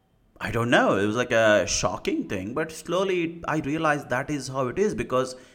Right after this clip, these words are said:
after that, I started, I mean, I studied in some of the best universities in my part of the country. So I went ahead, you know, I had my bike back then. I would roam around. I had friends all over the city. I would meet them. Obviously, I was,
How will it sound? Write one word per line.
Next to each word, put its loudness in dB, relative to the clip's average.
after 4
that, -2
I 2
started, 0
I 2
mean, 2
I 6
studied 0
in -2
some -6
of -4
the -4
best 2
universities -6
in -2
my 2
part 2
of -6
the -6
country. -2
So 0
I 4
went 2
ahead, 6
you 2
know, 2
I 6
had 6
my 0
bike 2
back 0
then. 0
I 0
would -2
roam 0
around. 4
I 4
had 4
friends 0
all 2
over 2
the -6
city. -6
I -2
would -4
meet -2
them. -2
Obviously, 0
I 0
was, -6